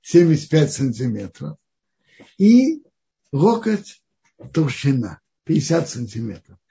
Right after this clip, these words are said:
Довольно большие. И они же были в пустыне. <laughs> Это же им тут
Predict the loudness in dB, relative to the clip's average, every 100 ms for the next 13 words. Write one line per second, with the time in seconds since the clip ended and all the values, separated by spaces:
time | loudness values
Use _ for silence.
0 | _ -10 -4 -4 -4 -6 -8 -12 -14 -18
1 | _ _ _ _ _ _ -10 -4 -4 -4
2 | -6 -6 -8 -12 -14 -12 -16 -16 -20 _
3 | _ _ _ _ -14 -10 -12 -12 _ _
4 | -20 -18 -2 0 4 4 4 4 2 -2
5 | -4 -4 -4 -6